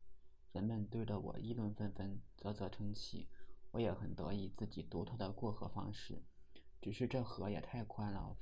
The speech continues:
我飞得很，很费劲，感觉这样不行，如果掉下去就惨了，所以赶紧找了一块平地降落。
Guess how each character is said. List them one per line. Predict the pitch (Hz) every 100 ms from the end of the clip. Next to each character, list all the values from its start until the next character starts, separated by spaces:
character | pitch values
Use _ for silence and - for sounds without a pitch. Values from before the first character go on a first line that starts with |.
| - - - - - - -
我 | -
飞 | 104 120
得 | 113 107
很， | 104 - -
很 | - 107 101
费 | 117
劲， | 110 107 - - - - - - - - - - - - - -
感 | 104 104
觉 | 110
这 | 113 127
样 | 113
不 | 113
行， | 117 - 95 85 - - - -
如 | -
果 | 107 107
掉 | 139
下 | 127
去 | 107 - 117
就 | 117
惨 | - 110 73
了， | - - - - - - - - -
所 | - 107
以 | 110 -
赶 | - 110
紧 | 117 107
找 | 95
了 | 87
一 | 98
块 | 104 98
平 | - 98
地 | 107 104
降 | 107 101
落。 | 95 -